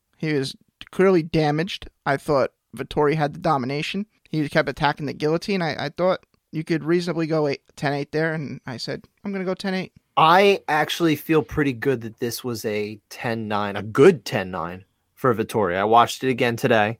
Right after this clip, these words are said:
Speaker 2: before we recorded because I wanted to, to be certain,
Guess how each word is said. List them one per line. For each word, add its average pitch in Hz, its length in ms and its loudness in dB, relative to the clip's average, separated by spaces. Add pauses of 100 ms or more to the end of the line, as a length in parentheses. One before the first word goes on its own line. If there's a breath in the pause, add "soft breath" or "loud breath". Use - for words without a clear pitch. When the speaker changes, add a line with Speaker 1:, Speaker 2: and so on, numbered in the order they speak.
(100)
Speaker 2:
before 110 440 2
we 117 140 -2
recorded 110 500 2
because 107 240 -2
I 107 60 2
wanted 107 300 0
to, 107 280 2
to 110 160 -4
be 117 140 -2
certain, 101 440 -2